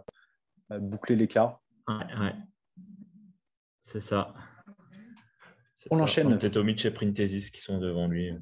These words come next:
Speaker 2: pour l'instant. Allez.
Speaker 1: On enchaîne. Euh, on l'avait, on l'avait dit dans le, le podcast, euh, l'émission précédente, on avait beaucoup de blessés à Barcelone. Ils sont en train, ça devrait être fait là très vite.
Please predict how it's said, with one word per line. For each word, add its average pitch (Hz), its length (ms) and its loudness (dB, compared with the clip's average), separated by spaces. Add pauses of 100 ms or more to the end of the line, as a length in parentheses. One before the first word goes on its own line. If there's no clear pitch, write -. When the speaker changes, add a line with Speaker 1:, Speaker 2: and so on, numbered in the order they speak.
(120)
Speaker 2:
pour 98 100 -4
l'instant. 90 300 -8 (1400)
Allez. 104 180 2
Speaker 1:
On 123 60 2
enchaîne. 135 460 2 (200)
Euh, 107 400 4
on 110 60 -2
l'avait, 117 420 0
on 113 160 -2
l'avait 113 220 0
dit 120 120 -8
dans 120 100 -4
le, 110 260 -2
le 107 120 -6
podcast, - 560 -8
euh, 95 460 -2
l'émission 107 400 -4
précédente, 120 600 -4
on 113 60 -4
avait 107 160 2
beaucoup 120 220 2
de 123 40 2
blessés 127 200 4
à 123 60 4
Barcelone. 120 500 0 (400)
Ils 110 180 0
sont - 320 0
en 123 60 6
train, 131 220 2
ça 127 140 2
devrait 110 180 4
être - 100 -4
fait - 120 0
là 117 140 2
très - 180 -4
vite. 123 220 -6